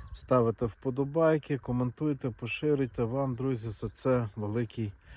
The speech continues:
респект. Так що, друзі, е, вам бажаю, як завжди, приємного перегляду, мені побажайте цікавих знахідок. Поїхали шукати скарби.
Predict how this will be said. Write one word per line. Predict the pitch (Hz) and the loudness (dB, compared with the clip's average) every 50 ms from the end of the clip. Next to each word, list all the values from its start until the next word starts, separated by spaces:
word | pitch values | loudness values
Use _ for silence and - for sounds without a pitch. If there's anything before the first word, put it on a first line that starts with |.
| - - - - - - _ _ - | -20 -20 -20 -20 -20 -20 _ _ -2
респект. | 131 127 135 120 - - - 127 107 92 - - - - - - - - - - - - - - - - - - - - - - - - - - _ _ _ _ | 2 2 2 2 0 0 0 0 0 0 -2 -8 -14 -16 -14 -14 -16 -14 -14 -16 -16 -16 -16 -18 -20 -20 -18 -20 -20 -20 -20 -20 -20 -20 -20 -20 _ _ _ _
Так | - 135 131 - | -6 -6 -4 -4
що, | - - | -4 -4
друзі, | 131 123 123 127 120 110 123 | -2 0 0 0 2 2 4
е, | 123 120 110 98 - - - - - | 2 2 2 0 -8 -14 -14 -8 -4
вам | 113 113 113 113 110 107 117 127 120 110 107 | -2 0 0 0 0 2 2 2 2 2 0
бажаю, | 110 104 104 110 110 107 104 107 | -2 -2 -2 0 0 2 2 2
як | 107 107 98 | 0 0 -2
завжди, | 104 98 104 107 101 104 - 110 98 | -4 -6 -8 -8 -8 -6 -4 -4 -4
приємного | - - 110 117 113 110 104 107 113 117 120 | -4 -4 -2 0 0 0 0 0 -2 -4 -4
перегляду, | 120 - 151 156 151 143 139 135 131 123 127 117 110 - - | -4 -2 -2 0 0 0 0 -2 -4 -4 -4 -6 -6 -6 -6
мені | 117 113 113 113 107 | -6 -4 -2 -2 -4
побажайте | 101 107 107 101 107 101 98 107 107 104 95 - 104 98 | -4 -4 -6 -4 -4 -4 -2 -2 -2 -4 -4 -6 -10 -12
цікавих | - - 101 92 - 117 107 104 101 107 104 | -10 -12 -12 -6 -4 -2 -2 -2 -2 -4 -4
знахідок. | 104 110 120 143 151 143 - - 131 117 117 104 - - _ _ _ _ _ _ _ _ _ _ - | -4 -4 -4 -2 -2 -2 -4 -6 -6 -6 -6 -8 -8 -12 _ _ _ _ _ _ _ _ _ _ -4
Поїхали | - 120 117 120 135 127 - - 107 92 - | -2 0 2 2 2 0 -2 -4 -6 -6 -6
шукати | - - - 104 - - 113 107 104 - - 101 98 98 95 98 | -6 -8 -10 -10 -6 -2 -2 -2 -2 -2 -4 -4 -4 -4 -6 -8
скарби. | - - - - - - 101 95 92 98 98 98 110 98 95 | -10 -12 -12 -10 -8 -8 -8 -8 -8 -6 -2 -2 -2 -2 -4